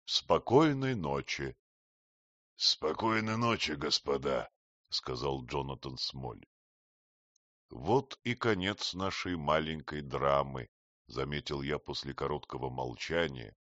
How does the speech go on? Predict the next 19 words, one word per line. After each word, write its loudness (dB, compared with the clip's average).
во -2
время 0
которого 0
мы -4
продолжали 0
курить -4
наши -8
трубки. -16
Боюсь, 2
что 2
это 0
мой 0
последний 0
опыт -2
изучения -2
вашего 0
метода. -6
Мисс -2
Морстон -2